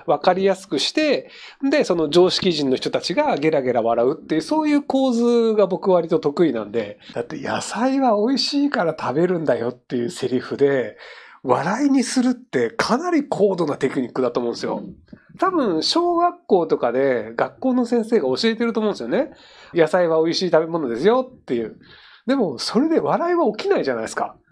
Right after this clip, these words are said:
その、すごくありきたりなセリフで、笑いを起こす、その、能力値たるやん。<laughs> これ褒めてるんですよ。だってさ、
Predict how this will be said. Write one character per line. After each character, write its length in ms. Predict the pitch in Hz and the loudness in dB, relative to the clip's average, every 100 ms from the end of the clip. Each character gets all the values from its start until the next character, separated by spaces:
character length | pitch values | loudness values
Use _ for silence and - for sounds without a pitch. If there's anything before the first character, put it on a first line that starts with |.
| _ _ _ _ - | _ _ _ _ -2
そ 160 | 233 | 0
の、 180 | 240 220 | 0 -2
す 160 | 220 240 | -2 0
ご 140 | 330 | 0
く 220 | - - | 0 0
あ 80 | - | 0
り 120 | 269 | 0
き 100 | - | -4
た 120 | - 285 | -2 0
り 80 | |
な 140 | 269 240 | 0 -2
セ 140 | 254 | -2
リ 120 | 247 | -2
フ 140 | 202 247 | -2 -2
で、 440 | 262 247 127 - - - - | 0 0 -2 -6 -14 -14 0
笑 380 | 147 180 240 | 0 2 0
い 60 | 254 | 0
を 100 | 240 | -2
起 80 | 233 | 0
こ 140 | 254 | 0
す、 480 | - 151 135 120 113 _ | 0 0 0 -2 -8 _
そ 200 | - 156 | 0 0
の、 320 | 143 139 123 | 2 -2 -2
能 260 | 151 220 302 | 2 2 2
力 240 | 302 294 | -4 -6
値 200 | - - - | -6 -6 -2
た 120 | 165 | -2
る 100 | 143 | -2
や 100 | - | -8
ん。 60 | - _ _ - - 208 | -14 _ _ -14 -10 -8
<laughs> 580 | - - - 220 233 190 | -8 -12 -14 -8 -8 -2
こ 100 | 254 | -2
れ 60 | 226 | 0
褒 160 | 302 | 0
め 80 | 339 | 0
て 100 | 160 | 0
る 100 | 131 | -4
ん 40 | |
で 80 | 120 | -8
す 80 | - | -8
よ。 180 | - - - - - - - - _ _ _ _ _ _ - | -8 -10 -20 -20 -20 -18 -18 -20 _ _ _ _ _ _ -6
だ 100 | 170 | -6
っ 40 | |
て 100 | 175 | -4
さ、 220 | - 110 | -8 -8